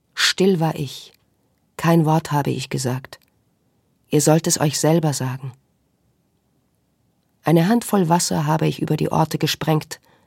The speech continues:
damit sie grünen mögen wie Gräber, damit sie zuletzt hell bleiben mögen.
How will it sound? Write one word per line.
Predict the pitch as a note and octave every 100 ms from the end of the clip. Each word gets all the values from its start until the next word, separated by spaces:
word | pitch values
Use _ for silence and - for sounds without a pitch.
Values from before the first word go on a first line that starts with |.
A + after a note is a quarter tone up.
| _
damit | - E3 D#3
sie | E3
grünen | D#3 F#3 G3 F3+
mögen | D#3 D3 D3 D3
wie | D#3
Gräber, | D3 D3+ D#3 D3 B2+ _ _ _ _ _ _ _ _ _ _ _ _ _ _
damit | - D#3+ G#3+
sie | -
zuletzt | A#3 E3 D#3 F3 - -
hell | E3+ F3+ F3+
bleiben | C#3+ C#3 C3+ C#3
mögen. | C#3 C3